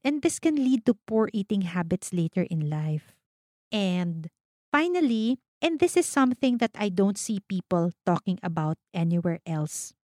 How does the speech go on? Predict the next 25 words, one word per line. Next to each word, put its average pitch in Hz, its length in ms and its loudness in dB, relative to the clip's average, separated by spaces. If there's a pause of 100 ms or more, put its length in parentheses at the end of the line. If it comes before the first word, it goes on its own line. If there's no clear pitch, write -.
(500)
It's - 240 -2
possible 349 640 4
to 320 120 2
be 254 140 2
doing 277 500 4
all 311 400 8
of 233 160 2
these 226 300 0
things 185 480 0 (400)
and 277 160 2
your 285 120 6
child 214 420 0
still 196 340 2
won't 175 280 2
sit. - 280 -6 (300)
Some 440 240 2
people 381 360 6
won't 330 240 4
even 254 280 2
acknowledge 185 640 2
that 185 120 -2
this - 160 -4
is - 160 -4
even 175 340 0
possible. 151 600 -6